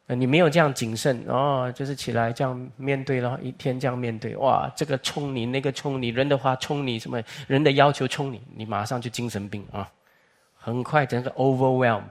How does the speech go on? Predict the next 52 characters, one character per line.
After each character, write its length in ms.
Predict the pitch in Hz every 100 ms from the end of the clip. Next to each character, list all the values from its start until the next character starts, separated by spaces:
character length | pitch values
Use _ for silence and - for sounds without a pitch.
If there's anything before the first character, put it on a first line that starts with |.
| - 170
就 120 | -
emo 460 | - 135 131 123 123
了 120 | 110 90
啊， 220 | 98 - _ _
你 120 | 123
们 140 | 139
明 180 | 156 143
白 140 | 143 120
吗？ 120 | 120 143 -
<laughs> 280 | - - _
这 100 | -
是 140 | 269 294 -
人 180 | 202 277
很 240 | - 185 190
容 180 | 214 277
易 60 |
会 100 | 233
发 180 | 214 202
生 200 | 185 196
的。 100 | 143 - - - - - -
所 160 | - 240
以 80 | 254 160 - - -
为 180 | 247
什 140 | 240 170
么 160 | 175
神 360 | 143 - 147 165 175
对 160 | 180
所 220 | 147 - 123
罗 100 | 135
门 140 | 123
说 180 | 123 131
，“你 80 | 170
要 160 | 226 269
谨 260 | - 214
慎”？ 240 | 196 302 208 - - _ _ _ _ -
为 120 | 240
什 80 | 196
么？ 80 | 202
因 100 | 226
为 100 | 214 - - - -
耶 260 | 165 214
和 140 | 226 220
华 100 | 214
拣 360 | 185 196 240
选 280 | 233 226 226
你， 240 | 175 175 - - - _ _ _
照 480 | 285 277 208 151
这 180 | 160 -
个 100 | 214 202 _
殿 260 | 269 269 226
宇 420 | 170 143 151 185 -
作 460 | - 349 302 226